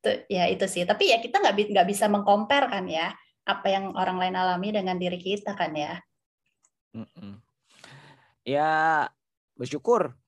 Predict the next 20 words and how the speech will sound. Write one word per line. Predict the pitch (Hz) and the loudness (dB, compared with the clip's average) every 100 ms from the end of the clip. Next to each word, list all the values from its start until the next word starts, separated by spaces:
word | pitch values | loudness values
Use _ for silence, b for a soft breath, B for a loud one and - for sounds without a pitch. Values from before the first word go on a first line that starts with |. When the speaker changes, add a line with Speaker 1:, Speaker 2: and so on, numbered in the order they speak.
| _ _ | _ _
Speaker 2:
kalau | - 120 | -10 -8
memang, | 113 117 117 | -6 -6 -6
memang | 113 107 117 117 | -6 -6 -6 -6
punya, | 110 117 117 110 - - | -6 -4 -4 -4 -6 -14
eh, | - 117 107 104 101 101 | -12 -8 -6 -6 -6 -8
circle | 104 107 107 113 113 | -6 -8 -6 -6 -4
dan | 104 101 | -6 -6
juga | 104 107 | -6 -6
sahabat | 104 104 104 104 | -4 -4 -4 -4
yang | 104 101 | -8 -10
memang | 101 104 107 | -8 -6 -6
long | 107 | -6
lasting | 101 95 - 113 | -6 -8 -10 -8
dari | 98 95 | -6 -4
awal, | 95 101 107 107 98 | -4 0 2 4 2
Speaker 1:
Hmm. | 95 | 0
Speaker 2:
dari | 104 | -4
mungkin | 113 110 98 | -6 -10 -14
dari | 101 104 | -16 -18
kita | _ - 107 104 | _ -6 -2 -2